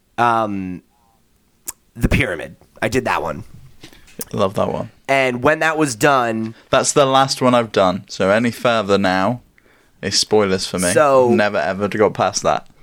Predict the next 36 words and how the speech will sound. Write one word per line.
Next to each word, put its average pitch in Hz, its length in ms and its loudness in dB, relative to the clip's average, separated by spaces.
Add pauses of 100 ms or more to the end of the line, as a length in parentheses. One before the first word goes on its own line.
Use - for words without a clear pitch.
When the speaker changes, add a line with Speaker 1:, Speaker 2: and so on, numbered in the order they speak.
(540)
Speaker 1:
I 156 120 0
did 160 280 2
though, 151 380 4
I 139 100 0
did 165 260 2
that, 120 340 0 (180)
and 143 160 0
then 151 120 0
in 147 100 0
the 135 160 -4
interim 143 420 0
period, 120 500 2
you 120 100 0
have 127 240 -2
this 120 160 0
point 139 320 -2
where 120 100 0
you're 113 140 -2
waiting 113 520 -2
for 104 580 -2 (360)
another 123 360 0
character 107 880 -2 (160)
to 104 380 -4
kind 113 180 -4
of - 100 -6
come 117 180 -6
back 98 280 -4 (420)
into 123 260 0
the, 107 120 -2 (240)
the 104 100 -4
fray. 110 440 -2 (420)
So 143 180 0
that's 135 240 -2
where 160 100 4
I 120 60 -2
stopped. - 560 -4